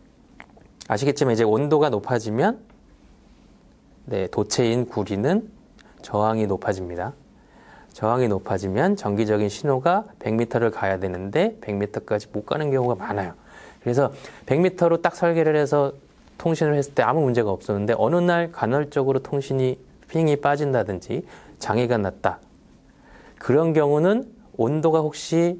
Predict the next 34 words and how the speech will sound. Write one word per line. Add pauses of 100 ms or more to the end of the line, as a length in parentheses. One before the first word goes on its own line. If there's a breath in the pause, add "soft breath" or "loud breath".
현장의
온도가
많이
높아지지
않았나도
확인을
해보셔야
됩니다. (1000 loud breath)
자, (260 loud breath)
우리가
집에서
인터넷을
쓸
때
비
오는
날은,
아,
인터넷이
느린
것
같아요. (800)
이상하게
우리
집은
비만
오면
인터넷이
자꾸
끊깁니다. (400 loud breath)
이
기분
탓이
아닙니다.